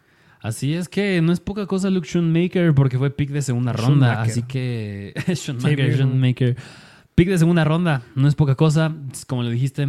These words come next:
Speaker 1: se va Dalton Schultz, así que yo, mira, yo creo que Jake Ferguson no es la gran cosa, yo creo que si lo agarraste en segunda ronda a Luke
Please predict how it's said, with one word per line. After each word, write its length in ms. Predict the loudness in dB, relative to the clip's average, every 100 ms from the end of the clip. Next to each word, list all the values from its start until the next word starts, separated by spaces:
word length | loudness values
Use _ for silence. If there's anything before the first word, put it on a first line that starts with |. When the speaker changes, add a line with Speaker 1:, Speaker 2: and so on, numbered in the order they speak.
| -2
Speaker 1:
se 140 | 2 4
va 120 | 6
Dalton 440 | 6 4 4 -4
Schultz, 340 | -2 -4 -4 -8
así 260 | -10 -10
que 880 | -10 -6 -4 -4 -4 -4 -6 -8 -8
yo, 120 | -8 -4
mira, 240 | -2 -2
yo 140 | -2
creo 100 | -2
que 120 | -2 -2
Jake 240 | -4 -4
Ferguson 500 | -2 0 2 2 2
no 220 | 4 6
es 100 | 6
la 120 | 4
gran 200 | 2 -2
cosa, 240 | -4 -6 -6
yo 140 | -6
creo 160 | -8 -8
que 240 | -8 -8
si 160 | -4 -4
lo 80 | -2
agarraste 400 | -4 -6 -6 -6
en 60 |
segunda 260 | -6 -6 -6
ronda 400 | -6 -4 -4 -4
a 160 | -2
Luke 260 | -2 -2 -4